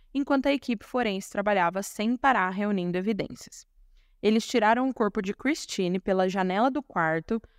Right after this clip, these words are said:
pra tentar não contaminar nenhuma evidência da casa. Sangue foi encontrado em uma das janelas da varanda de vidro e essa janela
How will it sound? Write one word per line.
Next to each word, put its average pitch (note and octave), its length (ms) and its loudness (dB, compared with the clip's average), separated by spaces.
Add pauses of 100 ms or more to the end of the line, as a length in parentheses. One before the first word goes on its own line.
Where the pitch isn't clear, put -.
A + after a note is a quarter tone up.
(140)
pra D4 160 2
tentar D#4+ 500 0
não C4+ 280 4
contaminar D4 720 0
nenhuma G#3+ 420 2
evidência G3+ 480 -2
da G#3 100 0
casa. - 400 -10 (1800)
Sangue F4 520 4
foi B3 200 0
encontrado G#3 580 2
em F#3+ 160 0
uma B3 180 2
das C4 180 2
janelas G3 440 2
da F#3 140 0
varanda E3+ 400 0
de G3+ 160 -2
vidro E3+ 480 -4 (200)
e C#4 140 2
essa D4 320 2
janela F#3 640 0